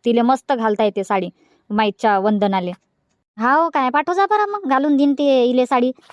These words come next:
हो, पाठवतो मी, घ्या, करा लवकर लवकर करा, अजून आपल्याला नाश्ता गिश्त्याचंही पाहा लागन ना. हा, मंगलाबाई, सामान सुमान आणून ठेवलं का?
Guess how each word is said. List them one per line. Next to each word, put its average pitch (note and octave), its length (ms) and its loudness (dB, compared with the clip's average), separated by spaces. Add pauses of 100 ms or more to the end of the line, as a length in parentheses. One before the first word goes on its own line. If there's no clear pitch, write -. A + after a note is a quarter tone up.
(440)
हो, A#3+ 260 2
पाठवतो A#3+ 440 -2
मी, B3+ 300 0
घ्या, B3+ 360 0
करा C4 200 2
लवकर A#3+ 280 0
लवकर A#3 300 2
करा, A3+ 240 0
अजून C4+ 220 0
आपल्याला A3+ 320 0
नाश्ता A3+ 300 -2
गिश्त्याचंही A3+ 420 0
पाहा A3 240 0
लागन G#3+ 260 -2
ना. G#3 220 -4 (380)
हा, D4 140 2
मंगलाबाई, B3+ 460 2 (180)
सामान B3+ 240 2
सुमान C4+ 300 0
आणून C4+ 220 2
ठेवलं C#4+ 280 0
का? F#4+ 160 -4